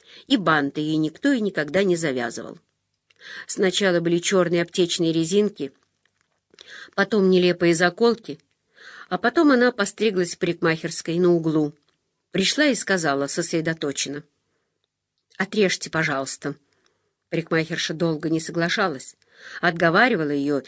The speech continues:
и сердилась, но Лера и в двенадцать лет была чрезвычайно упряма и умела настоять на своем. Мать ничего не заметила.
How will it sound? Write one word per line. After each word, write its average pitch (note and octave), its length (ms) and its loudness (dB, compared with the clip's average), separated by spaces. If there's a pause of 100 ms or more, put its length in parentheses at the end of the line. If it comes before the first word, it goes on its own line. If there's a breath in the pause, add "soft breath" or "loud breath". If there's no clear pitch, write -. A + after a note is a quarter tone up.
(140)
и G3 60 -6
сердилась, D#3+ 760 -2 (360 loud breath)
но B3 160 2
Лера B3+ 280 4
и A3+ 100 2
в F#3+ 80 0
двенадцать A#3 680 0
лет D3+ 180 -2
была D#3 220 -2
чрезвычайно E3+ 720 -2
упряма F3+ 540 -2 (400 loud breath)
и A#3 80 0
умела B3 360 2
настоять F#3 580 0
на F#3 60 0
своем. B2 600 -2 (580)
Мать F#3+ 520 0
ничего G#3 540 0
не G#3 140 2
заметила. D3+ 640 -4